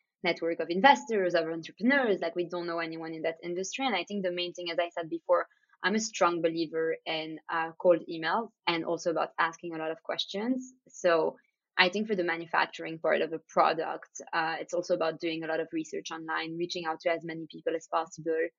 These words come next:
never hesitate to follow up, and then really, like, talking to other brands, reaching out even to other brands that might be able to guide you, might be able to give you the right recommendation of suppliers, of people that might be able to help.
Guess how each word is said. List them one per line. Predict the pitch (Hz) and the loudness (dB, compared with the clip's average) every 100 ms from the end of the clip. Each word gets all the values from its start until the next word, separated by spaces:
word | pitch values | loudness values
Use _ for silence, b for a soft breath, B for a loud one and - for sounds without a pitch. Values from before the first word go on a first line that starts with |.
| _ _ _ _ _ 185 | _ _ _ _ _ 2
never | 180 170 | 4 4
hesitate | - 165 - 165 160 | 0 -4 -6 -6 -4
to | 165 - | -8 -6
follow | 170 156 | -2 2
up, | 160 254 - - | 4 2 0 -6
and | 175 165 | 0 2
then | 180 190 - 170 | 2 0 -6 -4
really, | 180 220 | -2 2
like, | 202 220 - | 2 0 0
talking | 175 226 220 | -2 0 0
to | 180 | 2
other | 165 156 | 2 0
brands, | 156 160 175 160 - - | -2 -4 -4 -8 -10 -8
reaching | 165 180 | -4 -2
out | 165 - | -4 -4
even | 190 175 185 | -4 -4 -6
to | - | 2
other | 170 165 160 | 4 4 0
brands | 170 165 165 | 0 0 -2
that | 170 | -4
might | 165 165 | -4 -2
be | 170 165 | -2 -2
able | 160 165 | 0 -2
to | 165 | -2
guide | 165 160 160 165 | 0 2 0 -2
you, | 160 | -6
might | 160 160 | -8 -6
be | 165 160 | -4 -4
able | 165 165 165 - | -4 -6 -8 -4
to | 165 165 b b | -4 -4 b b
give | 185 170 | -2 0
you | 170 | 0
the | 165 | 2
right | 165 170 | 2 0
recommendation | 170 170 165 190 214 190 175 | -6 -6 0 2 2 0 -6
of | 165 | -10
suppliers, | - 175 170 165 165 170 160 | -8 0 2 2 0 0 0
of | 165 165 - _ _ | -4 -4 -10 _ _
people | 185 170 - 160 160 | -6 -2 4 4 4
that | 165 170 | 0 0
might | 165 156 | 0 0
be | 165 165 | 0 0
able | 160 160 | -2 -4
to | - | -6
help. | 165 175 165 | 0 2 2